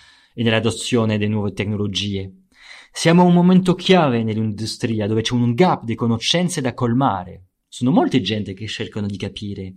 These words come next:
e quindi che hanno, vanno su YouTube, sui social media e che vanno a ascoltare gente, gente che dicono: "Ah, B,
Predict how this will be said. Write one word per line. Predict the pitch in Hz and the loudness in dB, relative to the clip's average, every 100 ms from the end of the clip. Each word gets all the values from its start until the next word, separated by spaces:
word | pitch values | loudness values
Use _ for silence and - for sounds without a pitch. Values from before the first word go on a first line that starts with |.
| _ _ _ - | _ _ _ -8
e | 233 | -4
quindi | 294 214 117 | 2 2 2
che | 104 | 0
hanno, | 104 101 98 | -4 -4 -4
vanno | 107 104 101 | -4 -4 -4
su | - | -4
YouTube, | 104 110 104 - 101 101 104 _ _ _ _ | -4 -4 -4 -8 -8 -8 -10 _ _ _ _
sui | - - 117 113 110 110 | -16 -6 -4 -2 -2 -2
social | - 117 - 113 | -2 -2 -2 0
media | 110 107 98 104 104 - _ _ - | 0 -2 -4 -6 -8 -12 _ _ -6
e | 156 | 0
che | |
vanno | 196 190 | 2 2
a | |
ascoltare | 185 190 185 208 208 | 0 0 -2 -2 -2
gente, | 254 214 135 147 | 0 0 0 -2
gente | 311 349 139 120 | 0 0 -2 -2
che | 120 | -2
dicono: | 117 120 113 - | -2 -2 -2 -2
"Ah, | 180 139 | -2 -2
B, | 104 147 175 107 | -2 -2 -2 -4